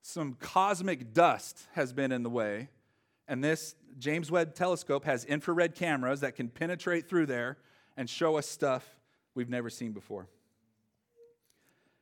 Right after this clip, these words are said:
Jesus Christ made that. And I shake my head when I see the headlines that go along with the photos like this. Uh, this headline said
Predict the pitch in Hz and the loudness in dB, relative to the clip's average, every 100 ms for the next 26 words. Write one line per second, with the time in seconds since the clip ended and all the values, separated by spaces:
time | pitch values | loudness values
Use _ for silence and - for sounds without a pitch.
0 | _ _ _ _ - 131 135 185 220 156 | _ _ _ _ -20 -12 -4 0 0 -2
1 | 131 - 156 113 101 113 104 92 85 71 | -6 -4 -2 -2 -4 -10 -10 -10 -14 -16
2 | _ _ _ _ _ _ _ _ _ _ | _ _ _ _ _ _ _ _ _ _
3 | _ _ _ _ _ _ _ _ _ _ | _ _ _ _ _ _ _ _ _ _
4 | 156 147 135 123 - - 214 233 214 147 | -4 -2 -2 -4 -6 2 4 4 0 -2
5 | - 170 139 117 113 131 143 135 123 - | 2 4 6 4 2 -2 -2 -2 -4 -6
6 | 160 143 123 - 196 151 131 123 117 123 | -4 -2 -2 2 2 2 -2 -2 -4 -6
7 | 120 139 131 131 131 117 113 - - 117 | -4 -2 -2 -2 -4 -4 -8 -12 -8 -4
8 | 110 104 98 98 - 90 - - _ _ | -4 -6 -8 -10 -10 -14 -16 -20 _ _
9 | _ _ _ _ _ _ _ _ _ _ | _ _ _ _ _ _ _ _ _ _
10 | _ _ _ _ - 131 123 139 185 170 | _ _ _ _ -2 2 4 4 4 4
11 | 156 139 147 131 127 | 4 2 4 4 2